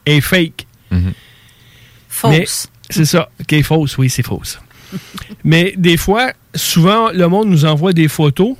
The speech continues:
Speaker 1: comment dire, la Vénus, des choses comme ça, et le monde, il pense que c'est un ovni, mais non, c'est, ce-, ceci est une méprise, c'est pas fake.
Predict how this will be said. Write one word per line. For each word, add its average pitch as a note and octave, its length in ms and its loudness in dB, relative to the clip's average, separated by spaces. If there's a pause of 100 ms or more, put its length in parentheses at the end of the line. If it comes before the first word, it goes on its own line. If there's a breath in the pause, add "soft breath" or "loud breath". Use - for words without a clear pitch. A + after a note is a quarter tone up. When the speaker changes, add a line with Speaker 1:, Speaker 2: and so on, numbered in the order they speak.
(400 soft breath)
Speaker 1:
comment D3+ 200 0
dire, D3+ 240 2
la C3+ 540 -2 (460 loud breath)
Vénus, E3+ 800 2 (1600 soft breath)
des D#3 160 2
choses F3+ 240 0
comme D#3 200 -2
ça, G3+ 340 0 (440)
et D#3 80 0
le E3 60 2
monde, G3 240 2
il F3 80 0
pense G3 320 0
que D#3+ 100 -2
c'est E3 140 -2
un D#3 140 2
ovni, D3+ 440 2 (260)
mais D3 100 -2
non, D3+ 200 -6 (180)
c'est, - 420 -2 (280)
ce-, - 280 -6
ceci D#3+ 460 2
est E3 220 0
une E3 140 2
méprise, E3+ 920 0
c'est - 240 -8
pas C#3 180 -2
fake. - 600 -4